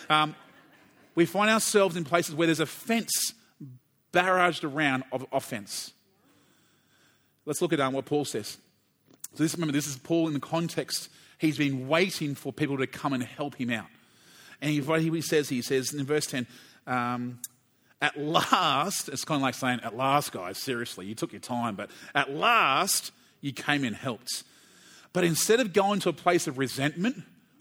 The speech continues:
of bitterness, of anger, of going to a place where perhaps he starts to get his, a few fingers out and starts, you know, starts waving his hands, what he does, he says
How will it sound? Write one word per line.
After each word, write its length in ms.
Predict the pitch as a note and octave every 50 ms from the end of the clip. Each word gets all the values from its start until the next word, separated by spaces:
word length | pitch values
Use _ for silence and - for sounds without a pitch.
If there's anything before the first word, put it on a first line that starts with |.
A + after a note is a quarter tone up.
| - _
of 300 | - C3+ B2+ A2 - _
bitterness, 800 | - D#3+ D#3+ D#3+ - E3+ F3 G3+ B3 A3+ - - - - - - _ _ _ _ _ _ -
of 200 | A#2 B2+ B2 B2+ - -
anger, 600 | C3 C#3 D3 D#3+ E3+ E3+ D#3+ F#3 F#3+ G3+ A3 A3+ A3 - - - - _ _ _ -
of 160 | C#3 B2+ C3
going 220 | D#3 D#3 D#3+ D3+
to 40 | C#3+
a 40 | B2+
place 300 | - - D#3 D#3+ D#3 -
where 60 | D#3
perhaps 400 | C3+ C#3+ C3+ B2 D3 D3 C#3 -
he 80 | - D3
starts 360 | - - D#3 C#3 C#3 - -
to 60 | C#3+
get 200 | B2 C#3+ C#3+ C#3
his, 300 | C3+ B2 A2+ - - - - - - - _ _ _ _ _ _ _
a 60 | B2+
few 280 | A#2 - - C#3+ C#3 C3
fingers 380 | - - C#3+ D3 C#3+ D3 C3 C#3
out 220 | D3+ D#3 F3+ F#3+
and 160 | D#3+ D3 C3
starts, 220 | - C#3 C3 B2+ B2+
you 80 | C3
know, 360 | C3+ C3+ C3+ C#3 C3+ C3+ C3 B2 A#2+ C3 C#3 - - - - - - - - - -
starts 200 | - E3 D3 C#3+
waving 300 | D3 D#3 D#3+ D#3+ D3+ C#3
his 140 | B2+ -
hands, 580 | - F3+ G3 F#3+ D#3 B2 B2+ D#3 F3 - - - - - - - _ -
what 200 | D#3+ F3+ A3 A3+
he 100 | G3+ F3+
does, 580 | D3+ A3 A#3+ A#3+ G3 D3 C3+ C3+ C#3+ D3 - -
he 80 | D#3+
says 500 | C#3 - E3+ E3 D#3+ D#3 - - - -